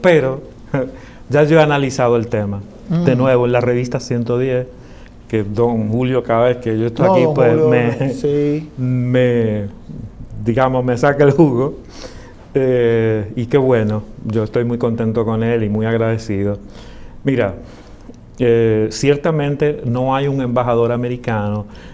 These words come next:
Speaker 1: y como yo he sostenido, no va a llegar un embajador americano mientras el presidente Abinader sea presidente. Lo repito.
Speaker 2: Sí.
Speaker 1: No va a llegar un embajador americano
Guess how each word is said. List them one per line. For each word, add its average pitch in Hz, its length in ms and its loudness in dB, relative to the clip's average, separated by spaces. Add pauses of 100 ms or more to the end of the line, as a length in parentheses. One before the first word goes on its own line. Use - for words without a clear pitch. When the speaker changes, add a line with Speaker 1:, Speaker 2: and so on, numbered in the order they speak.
Speaker 1:
y 117 80 -4
como 117 240 0
yo 117 140 2
he 120 40 -2
sostenido, 127 720 0 (160)
no 131 300 0
va 127 100 2
a 127 60 2
llegar 117 500 0
un 113 100 -2
embajador 110 500 0
americano 107 680 -2 (480)
mientras 123 420 0
el 117 100 0
presidente 117 560 0
Abinader 113 420 0
sea 117 280 0
presidente. 98 600 -6 (2750)
Lo 139 140 4
repito. 123 320 0 (720)
Speaker 2:
Sí. 101 360 -8 (640)
Speaker 1:
No 165 380 4
va 147 120 6
a 139 40 2
llegar 113 580 0
un 135 180 -2
embajador 120 680 0
americano 131 880 -2